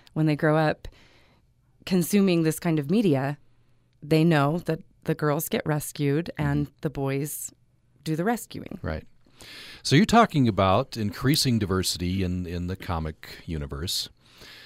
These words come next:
Speaker 2: And as we're talking about this, I'm thinking about Disney. And I'm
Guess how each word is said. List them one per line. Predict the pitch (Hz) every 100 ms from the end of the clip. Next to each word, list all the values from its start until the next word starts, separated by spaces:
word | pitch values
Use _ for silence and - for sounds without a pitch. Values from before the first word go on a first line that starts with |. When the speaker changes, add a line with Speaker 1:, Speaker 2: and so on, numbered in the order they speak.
| - - - -
Speaker 2:
And | 110 110
as | 104
we're | 104
talking | 117 131 127
about | 98 92 -
this, | 95 110
I'm | 95 107
thinking | 127 113 104
about | 98 92 80
Disney. | 90 78 69 - - - -
And | 190
I'm | -